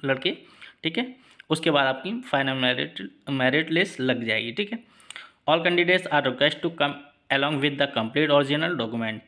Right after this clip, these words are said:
ठीक है, और इसमें बता रखा है कि सिक्स में सभी कैंडिडेट अपने जो रिक्वायरमेंट, अ, जो ओरिजिनल डॉक्यूमेंट हैं उनके साथ आएँ, और वो आप लोगों के जो कॉल लेटर आएंगे उसके साथ उन मेंशन होगा कि कौन,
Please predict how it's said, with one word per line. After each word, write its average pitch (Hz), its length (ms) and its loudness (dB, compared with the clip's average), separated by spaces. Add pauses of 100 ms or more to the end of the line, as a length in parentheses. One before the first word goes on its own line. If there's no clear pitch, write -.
ठीक 180 120 0
है, 185 160 -8 (720)
और 131 540 0
इसमें 160 380 0 (1040)
बता 143 200 4
रखा 175 200 2
है 196 60 0
कि 190 520 0
सिक्स - 300 -6
में 170 60 -4
सभी 151 220 0
कैंडिडेट 156 360 2
अपने 147 320 0
जो 139 400 2
रिक्वायरमेंट, 139 600 -2 (580)
अ, 120 480 0
जो 127 200 2
ओरिजिनल 139 480 2
डॉक्यूमेंट 156 480 4
हैं 170 300 -6 (160)
उनके 143 220 2
साथ 143 320 2
आएँ, 175 260 0 (140)
और 131 160 4
वो 131 260 4
आप 135 240 2
लोगों 151 220 2
के 156 200 0 (500)
जो 131 560 4
कॉल 151 140 4
लेटर 165 260 2
आएंगे 160 240 2
उसके 165 260 0
साथ 143 200 2 (360)
उन 143 120 -2
मेंशन 135 520 2
होगा 160 240 2
कि 175 160 -2
कौन, 143 340 -4